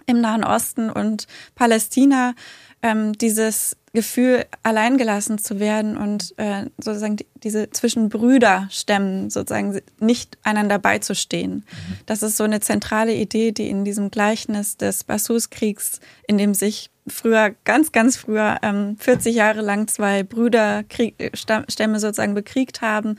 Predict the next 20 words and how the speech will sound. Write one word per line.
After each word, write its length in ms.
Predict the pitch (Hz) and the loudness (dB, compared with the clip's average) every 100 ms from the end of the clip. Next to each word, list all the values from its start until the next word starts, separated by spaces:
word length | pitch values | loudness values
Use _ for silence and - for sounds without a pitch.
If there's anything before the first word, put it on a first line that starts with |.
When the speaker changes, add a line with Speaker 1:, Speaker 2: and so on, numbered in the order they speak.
| - - - | -10 -18 -2
Speaker 1:
wegen 460 | 196 233 226 214 208 | 4 6 6 2 2
eines 400 | 214 214 233 - | 2 2 0 2
Kamels, 600 | 233 214 220 240 233 - | 2 2 2 2 0 0
das, 360 | 214 214 - - | -2 0 -4 0
äh, 420 | 208 202 208 - | 2 2 0 0
im 140 | 220 220 | -2 0
falschen 280 | 202 226 | 0 2
Territorium 640 | 226 214 208 - 254 208 196 | 0 2 2 4 4 4 0
stand, 300 | - 202 - | -2 -2 -2
um 80 | |
es 100 | 202 | -4
mal 140 | 208 196 | -4 -2
ganz 260 | 214 202 | -2 -4
plakativ 540 | - 208 202 202 247 - | -2 -2 0 -2 -4 -4
zu 120 | 220 | -4
sagen. 300 | 196 190 277 | 0 2 2
Also 180 | 240 208 | 2 2
Speaker 2:
<laughs> 340 | 240 269 269 | 4 4 2
Speaker 1:
einfach 300 | 233 233 254 - | 2 4 0 2
auch 160 | 208 | 0